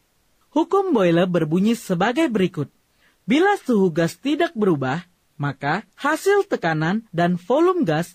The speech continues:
dalam ruang tertutup selalu tetap, yang dinyatakan dengan rumusnya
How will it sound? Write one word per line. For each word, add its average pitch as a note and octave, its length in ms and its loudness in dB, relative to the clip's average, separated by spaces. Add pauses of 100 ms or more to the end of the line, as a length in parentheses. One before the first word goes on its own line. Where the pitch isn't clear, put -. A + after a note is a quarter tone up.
dalam D4+ 400 0
ruang F3 320 0
tertutup E3 560 -6
selalu A#3+ 560 -2
tetap, F3+ 320 -4 (480)
yang D#4+ 240 0
dinyatakan G#3 880 0
dengan D3 320 -2
rumusnya C#3+ 720 -2